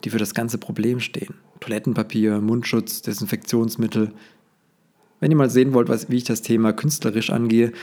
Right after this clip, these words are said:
dann schaut doch mal auf meinem Instagram-Kanal vorbei.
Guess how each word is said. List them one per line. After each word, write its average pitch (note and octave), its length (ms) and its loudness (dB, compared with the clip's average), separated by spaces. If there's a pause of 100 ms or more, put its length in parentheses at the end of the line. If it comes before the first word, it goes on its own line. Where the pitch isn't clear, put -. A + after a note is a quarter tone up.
(320)
dann G2+ 120 -4
schaut A2+ 200 0
doch A#2+ 140 -2
mal G#2+ 200 2
auf G#2+ 160 -2
meinem G#2 320 0
Instagram-Kanal G2+ 800 -6
vorbei. G2+ 440 -4